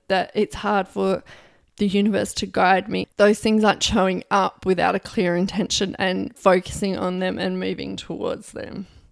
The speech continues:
So your thoughts always become things. What you think about comes true.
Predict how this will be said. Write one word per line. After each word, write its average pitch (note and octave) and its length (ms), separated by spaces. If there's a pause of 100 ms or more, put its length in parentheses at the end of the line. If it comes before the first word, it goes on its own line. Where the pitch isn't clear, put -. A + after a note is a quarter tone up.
(640)
So A3 260
your G#3 320
thoughts B3+ 380
always G3 420
become G3 440
things. - 600 (100)
What G#3 180
you A#3 100
think G#3+ 240
about G#3 380
comes G3 280
true. - 340